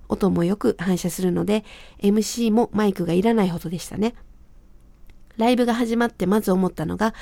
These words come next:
三年前の記憶よりも舞子さんが痩せておられて、スタイルの良さにびっくりしました。演奏は舞子さんのバイオリンと小田千鶴子さんの素晴らしいピアノで、スタンダードと小田さんのオリジナルと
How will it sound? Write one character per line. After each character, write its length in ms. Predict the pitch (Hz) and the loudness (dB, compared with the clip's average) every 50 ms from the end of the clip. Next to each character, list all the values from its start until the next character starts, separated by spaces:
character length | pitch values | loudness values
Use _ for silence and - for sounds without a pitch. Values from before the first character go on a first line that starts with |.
| - - - - - - | -18 -18 -20 -20 -18 -8
三 260 | - - 220 226 226 | -2 0 2 2 4
年 180 | 240 240 233 | 4 4 4
前 160 | 240 262 262 240 | 4 4 4 4
の 120 | 196 170 | 2 0
記 180 | - - 185 175 | 0 0 -2 -2
憶 180 | 175 - 202 | 0 0 0
よ 80 | 196 180 | 0 0
り 100 | 175 190 | 2 2
も 240 | 180 196 196 - - | 0 0 0 -2 -2
舞 180 | 196 214 226 214 | -2 0 0 0
子 120 | - 185 | -2 -4
さ 100 | - 170 | -4 -4
ん 60 | 160 | -4
が 80 | 156 160 | -4 -2
痩 120 | 185 196 | -4 -4
せ 140 | 190 - 196 | -2 -4 -4
て 80 | 196 - | -2 0
お 120 | 196 196 | 0 0
ら 120 | 190 190 180 | 0 0 -2
れ 80 | 175 | -4
て、 240 | 165 - - 240 - - - - - - - - - | -6 -6 -6 -6 -6 -8 -14 -20 -20 -20 -20 -20 -20
ス 100 | - - | -10 -4
タ 120 | - 233 | 0 0
イ 80 | 220 208 | 0 2
ル 100 | 196 180 | 0 0
の 80 | 175 | 0
良 120 | 170 175 190 | 0 0 -2
さ 140 | - 175 175 | -2 -2 0
に 140 | 220 277 | 0 0
び 100 | 269 226 | 0 0
っ 40 | 202 | -2
く 120 | - - 165 | -2 -2 -2
り 80 | 165 | -2
し 100 | 160 - | -2 -4
ま 120 | 160 156 156 | -6 -8 -8
し 100 | - - | -10 -12
た。 140 | - - - - - - - - - - - - - - - - - | -16 -16 -18 -20 -20 -20 -20 -20 -20 -20 -20 -20 -20 -20 -20 -8 -2
演 200 | - 269 285 269 | 0 2 2 2
奏 220 | - - 262 254 247 | 2 2 2 4 4
は 180 | 262 240 - - | 4 2 2 2
舞 180 | 240 254 240 | 2 2 2
子 100 | 226 214 | 2 0
さ 120 | 190 190 170 | 0 0 2
ん 60 | 170 | 2
の 80 | 165 | 2
バ 120 | 165 185 190 | 2 2 2
イ 100 | 190 185 | 2 2
オ 20 | |
リ 100 | 180 180 | 2 0
ン 60 | 180 | -2
と 240 | 180 - - 262 254 - - - - - | -2 0 0 0 0 -2 -8 -20 -12 -6
小 80 | - 185 | -2 0
田 120 | 214 208 | 0 0
千 140 | 202 220 208 | 0 -2 -6
鶴 100 | 196 185 | -4 -4
子 120 | - 165 | -4 -4
さ 160 | 170 - 170 | -4 -4 -4
ん 40 | 175 | -4
の 100 | 175 170 | -4 -4
素 120 | 165 - 202 | -4 -2 0
晴 80 | 220 | 2
ら 100 | 220 226 | 2 2
し 160 | 220 - 185 | 0 0 -2
い 40 | 170 | -4
ピ 180 | 165 - 190 180 | -2 -2 -2 -2
ア 40 | 175 | 0
ノ 120 | 175 180 | 0 0
で、 180 | 190 226 233 226 - - - - - - | 0 -2 -2 -4 -8 -20 -20 -20 -20 -18
ス 100 | - - | -6 0
タ 140 | - 208 | 2 2
ン 80 | 202 196 | 4 4
ダ 160 | 196 196 190 | 4 4 2
ー 20 | 180 | 0
ド 120 | - 170 | -2 -2
と 220 | - 262 254 - - | 0 0 0 0 0
小 80 | - 202 | -2 0
田 120 | 202 202 | 0 0
さ 180 | 196 - 196 190 | 0 2 0 2
ん 40 | 185 | 2
の 80 | 185 | 2
オ 60 | 185 | 2
リ 100 | 180 180 | 2 2
ジ 140 | 170 185 180 | 0 0 0
ナ 100 | 180 180 | 0 0
ル 120 | 180 185 - | 0 -2 -2
と 180 | - 233 226 | -2 -2 -2